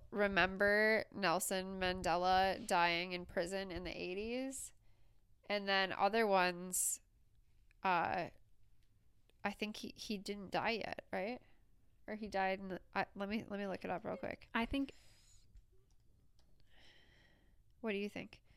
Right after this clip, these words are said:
Speaker 2: I think that I, I, I think I just remember learning that he went to prison in the eighties, but I don't remember
Speaker 1: That he, that he
Speaker 2: learning that
Speaker 1: didn't
Speaker 2: he
Speaker 1: die.
Speaker 2: died.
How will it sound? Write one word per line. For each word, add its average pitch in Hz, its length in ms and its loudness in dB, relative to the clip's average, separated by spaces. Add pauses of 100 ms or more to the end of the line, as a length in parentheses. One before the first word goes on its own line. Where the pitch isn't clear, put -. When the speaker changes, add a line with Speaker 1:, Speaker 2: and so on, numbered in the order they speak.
(720)
Speaker 2:
I 240 480 -2 (480)
think 240 400 -4
that 196 460 -4 (1000)
I, 269 180 0 (120)
I, 233 160 -2 (320)
I 233 80 0
think 262 280 -2
I 320 200 0
just - 300 -10
remember 208 400 -2
learning 190 400 -2
that 190 160 -2
he 180 240 -8
went 180 460 -8 (120)
to 240 100 -10
prison 233 380 -6
in 247 140 -2
the 247 100 -4
eighties, 240 400 -6
but 202 80 -8
I 196 120 -8
don't 196 220 -8 (220)
remember 202 200 2
Speaker 1:
That 202 80 4
he, 202 100 4
that 190 80 0
he 214 60 6
Speaker 2:
learning 202 200 4
that 190 100 4
Speaker 1:
didn't 185 120 -4
Speaker 2:
he - 60 -6
Speaker 1:
die. - 400 -2
Speaker 2:
died. 220 100 -10